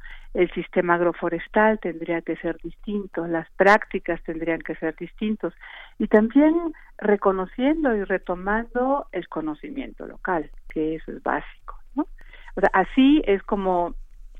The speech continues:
uno cree que tendría que evolucionar estos programas, ¿no? Pero hay que ver, o sea, hay que, en este momento estamos, en Centro Geo estamos evaluando la focalización del programa Sembrando Vida,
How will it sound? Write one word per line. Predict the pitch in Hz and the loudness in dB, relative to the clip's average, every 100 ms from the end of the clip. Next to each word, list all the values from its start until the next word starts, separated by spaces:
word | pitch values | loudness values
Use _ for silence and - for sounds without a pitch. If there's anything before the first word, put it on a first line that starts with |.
| - - | -14 -4
uno | 220 208 208 | 0 2 2
cree | - 220 202 208 | 2 2 2 0
que | 196 | -4
tendría | - 170 180 202 202 214 190 | -6 -8 -6 -6 -4 -4 -6
que | - 185 185 | -4 -2 -2
evolucionar | 180 170 160 156 - 170 175 180 165 - - - - | -2 -4 -6 -8 -10 -8 -2 0 0 -4 -16 -18 -10
estos | 226 - - 147 | -8 -6 -6 -6
programas, | - 156 147 139 131 - - - | -2 -2 2 0 -2 -10 -16 -6
¿no? | 254 339 - - - - - - | -4 -4 -12 -18 -18 -16 -16 2
Pero | 180 175 - - - - - | 6 8 6 -2 -16 -16 -10
hay | 190 | -8
que | - | -2
ver, | 254 302 - - - - | 0 0 -2 -12 -14 -14
o | 269 | -4
sea, | 185 | -2
hay | 196 | -2
que, | 190 220 | 0 2
en | 214 214 | 2 2
este | 254 285 | 0 0
momento | 294 285 262 240 240 | -2 0 0 -2 -4
estamos, | 202 - 202 202 208 214 - - - - - - - - - | -4 -4 -6 -4 -4 -4 -6 -12 -16 -16 -8 -6 -6 -6 -6
en | 185 175 170 | -2 -2 0
Centro | 196 208 214 | -2 0 0
Geo | 214 214 208 | 2 2 2
estamos | 196 196 190 190 | 0 -4 -2 -4
evaluando | 196 170 170 180 190 190 | -4 -2 0 0 0 -2
la | 180 | -2
focalización | 165 180 170 165 170 175 - - 269 285 | -4 -4 -2 -2 -4 -8 -8 -2 0 0
del | 214 | -2
programa | - 165 165 165 165 | -2 -4 -2 -2 -4
Sembrando | - 160 156 165 165 | -8 -10 -8 -8 -6
Vida, | 165 208 196 208 | -4 -2 -2 -4